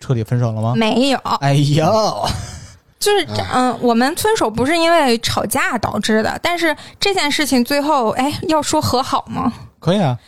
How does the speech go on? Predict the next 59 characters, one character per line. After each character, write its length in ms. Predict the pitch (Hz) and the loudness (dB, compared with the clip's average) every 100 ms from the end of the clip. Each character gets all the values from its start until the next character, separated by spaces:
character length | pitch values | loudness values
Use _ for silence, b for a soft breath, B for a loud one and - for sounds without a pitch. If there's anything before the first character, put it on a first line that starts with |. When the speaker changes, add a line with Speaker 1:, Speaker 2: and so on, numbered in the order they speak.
| B | B
Speaker 2:
这 120 | - 480 | -2 0
件 120 | 403 | 2
事 100 | 349 | 0
情 160 | 330 | 0
最 140 | 302 302 | 0 0
后 140 | 302 | 0
和 200 | 294 247 | 0 -2
好， 240 | 247 247 - | -2 -2 -4
其 180 | - 262 | -2 0
实 100 | 277 | 0
就 100 | 277 | 0
跟 120 | 262 | 2
我 100 | 247 | 2
之 120 | 214 | 4
前 120 | 226 226 | 2 2
说 220 | - 233 | 2 2
的 80 | 220 | 2
一 60 | |
样， 240 | 214 214 220 | 2 2 2
就 120 | 254 | 0
贼 260 | - 208 226 | -2 0 0
简 260 | 233 - - | 0 -4 -6
单。 280 | 78 - 247 | -8 -8 -4
就 120 | 294 | -4
是， 260 | 277 277 269 B B B B - | 0 0 -2 B B B B -4
嗯， 420 | 233 233 233 233 233 | 2 2 2 0 -4
他 140 | - 311 | -4 0
上 280 | 339 320 | 2 2
午， 160 | 233 - 240 | 0 -2 -4
就 120 | 302 | -2
是 60 | 302 | 2
那 120 | 302 | 2
天 140 | 311 | 2
早 160 | 320 - | 0 0
上 180 | 226 240 | 0 2
发 140 | 247 | 0
生 140 | 240 226 | 0 2
的 80 | 226 | 2
事 140 | 240 | 2
情， 180 | 226 214 | 2 2
他 60 | |
不 100 | 233 262 | 2 0
是 100 | 294 | -2
走 260 | - - - | -2 -4 -4
了 100 | - | -8
吗？ 200 | - - - _ _ _ _ _ _ | -6 -6 -8 _ _ _ _ _ _
然 260 | - 214 | -2 0
后 160 | 226 269 | 2 2
那 240 | 247 262 | 2 0
天 340 | 233 277 277 277 | 0 2 2 0
下 320 | 269 320 269 | 0 -2 -2
午， 200 | - - - _ b b b b | -6 -14 -20 _ b b b b
他 300 | - 277 285 | -6 -4 -2
应 160 | 285 277 | -2 0
该 160 | 285 | 0
是 140 | 285 247 | 2 0
上 260 | 269 226 | 2 0
班 160 | 226 | 2
儿， 100 | 254 | 0